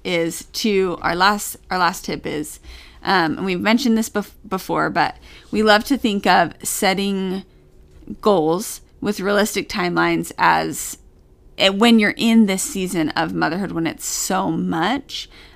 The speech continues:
um, is to put them on your low simmer on the back burner. And I,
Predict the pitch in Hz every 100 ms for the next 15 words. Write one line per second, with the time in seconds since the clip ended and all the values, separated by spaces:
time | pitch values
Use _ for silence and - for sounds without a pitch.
0 | - 202 196 165 156 143 - _ - -
1 | 214 208 - 202 202 185 165 185 185 180
2 | 175 180 180 180 175 180 190 214 - 190
3 | 180 175 - 170 170 - 151 - - 160
4 | 151 196 - - - - - _ _ -
5 | - 214 208 185 - - - - - -
6 | - 220 247